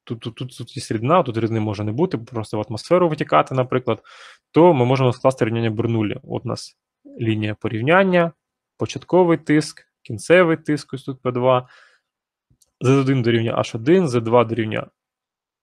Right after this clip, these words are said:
Аш два, ну і втрати напору. Ми можемо це записати як, м, відповідно, швидкість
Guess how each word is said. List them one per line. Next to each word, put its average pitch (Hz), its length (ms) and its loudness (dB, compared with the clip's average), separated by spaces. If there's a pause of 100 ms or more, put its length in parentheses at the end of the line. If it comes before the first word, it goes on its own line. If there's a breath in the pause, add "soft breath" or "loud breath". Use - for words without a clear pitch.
(120)
Аш 110 180 2
два, 147 360 4
ну 139 140 -2
і 139 60 0
втрати 120 380 0
напору. 110 360 -10 (600 loud breath)
Ми 139 100 0
можемо 127 300 2
це 113 100 -6
записати 117 460 -4
як, - 300 -12 (520)
м, 110 380 -10
відповідно, 123 640 0 (1400)
швидкість - 600 0